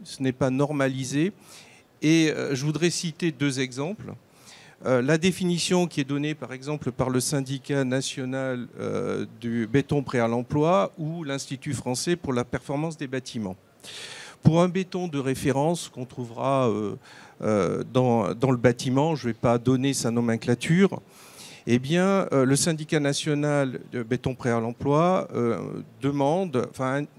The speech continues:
définit un béton bas carbone comme étant un béton qui aura une empreinte carbone de moins quinze pour cent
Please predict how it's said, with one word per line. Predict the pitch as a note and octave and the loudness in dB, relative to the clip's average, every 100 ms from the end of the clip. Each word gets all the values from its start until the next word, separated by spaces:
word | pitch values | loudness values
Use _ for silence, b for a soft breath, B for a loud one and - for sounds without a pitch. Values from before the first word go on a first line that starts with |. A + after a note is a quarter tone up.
| - | -2
définit | C3+ F3 F#3 F#3 F3+ | 0 2 0 2 2
un | D3 | 4
béton | D3+ D#3 C#3+ | 2 2 4
bas | C#3+ | 4
carbone | - C3 C3+ C#3+ F3+ G3+ C3+ | 4 0 6 6 6 4 -2
comme | - D3 C#3 | 0 0 2
étant | C#3 - E3+ E3+ | 0 2 2 2
un | C#3+ | 0
béton | C#3 C3+ C#3+ E3 | -2 -2 -2 -2
qui | - | -4
aura | B2 B2 D#3+ - | 0 2 2 2
une | C#3+ C3 | 0 0
empreinte | C3+ D3+ C#3 | 0 0 0
carbone | C3+ B2+ D3 D#3+ | 0 4 2 2
de | C#3 | -4
moins | D3+ C#3 D3 | -4 -2 -4
quinze | C#3 C#3+ B2+ | 0 -2 -2
pour | C#3 - | -6 -2
cent | D3+ | 0